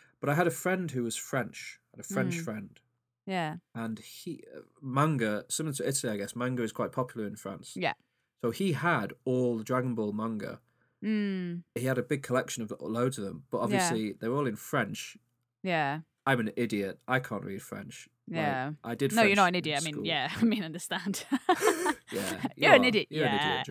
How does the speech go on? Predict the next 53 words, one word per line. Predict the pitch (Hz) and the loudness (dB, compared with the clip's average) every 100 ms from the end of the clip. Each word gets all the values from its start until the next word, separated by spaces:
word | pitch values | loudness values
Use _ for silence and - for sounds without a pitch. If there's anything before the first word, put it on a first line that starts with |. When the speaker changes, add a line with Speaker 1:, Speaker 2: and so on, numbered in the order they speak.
| - | -10
Speaker 1:
George. | - - _ _ _ - | -12 -18 _ _ _ -4
No, | 101 | -2
I'm | - 135 | 4 4
Speaker 2:
Yeah. | 135 | 4
Speaker 1:
t-, | 131 | 2
I'm | 117 127 | 2 2
re-, | 123 | 4
I | 113 | 4
was | 117 | 4
really | 117 104 | 2 2
bad | 107 | 0
at | 98 | -2
French | 104 101 98 | -4 -6 -8
in | |
school. | 104 - 110 | -8 -8 -8
Like, | 107 104 - | -8 -10 -6
there | 117 | -2
was | 117 | 0
no | 117 110 | 0 0
way | 107 | 2
I | 107 | 0
was | 104 | 0
Speaker 2:
Yeah. | |
Speaker 1:
gonna | 104 | -2
be | 104 | -6
able | 104 | -8
to. | - - - | -12 -20 -2
So | - | 0
he | 127 208 | 4 6
would, | 208 175 | 8 8
like, | 151 123 - - _ - _ _ _ - | 6 2 0 -16 _ -20 _ _ _ -6
we'd | - 151 160 | 4 6 6
sit | - 226 165 | 6 4 4
and | 156 | 2
<laughs> | |
read | 151 170 170 | 2 2 2
the | - | -6
mangas, | 127 139 165 147 110 98 - | -2 0 0 2 0 0 -6
and | 120 107 | -6 -2
he'd | 151 | -2
explain | 156 - - 139 147 | 0 -2 2 2 4
the | 139 | 2
story | 135 143 147 135 113 98 - | -2 0 2 4 2 0 -6
to | - | -6
me | 113 104 101 | -2 -2 -4
as | 104 110 | -4 0
I | |
was | 113 107 | 0 8
looking | 240 | 10
Speaker 2:
Aw. | 226 220 220 233 285 | 10 8 6 6 6
Speaker 1:
through | |
the | 220 | 2
pictures. | - 139 - 113 101 | -2 -4 -4 -8 -8